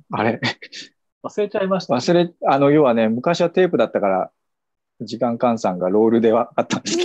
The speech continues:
Speaker 1: ど。
Speaker 2: <laughs> 忘れちゃいましたが、
Speaker 1: はあ。
Speaker 2: 当然、あの、使われなかった場面とかがあるんです。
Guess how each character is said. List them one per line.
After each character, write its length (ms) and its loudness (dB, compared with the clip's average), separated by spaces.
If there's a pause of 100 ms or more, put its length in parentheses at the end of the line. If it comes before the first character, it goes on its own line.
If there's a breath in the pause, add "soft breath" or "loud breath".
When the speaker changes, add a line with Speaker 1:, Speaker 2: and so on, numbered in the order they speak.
Speaker 1:
ど。 100 2 (1800 soft breath)
Speaker 2:
<laughs> 0 -
忘 140 -6
れ 80 -2
ち 80 -8
ゃ 60 0
い 60 -4
ま 140 -2
し 60 -18
た 120 -4
が、 80 -2
Speaker 1:
は 440 -2
あ。 40 -20 (100)
Speaker 2:
当 100 -12
然、 280 -6 (220)
あ 100 0
の、 300 -4
使 140 -2
わ 80 4
れ 60 0
な 100 4
か 100 4
っ 60 0
た 80 2
場 140 0
面 140 -8
と 80 -12
か 120 -10
が 100 -2
あ 40 -4
る 100 -12
ん 60 -20
で 100 -20
す。 40 -20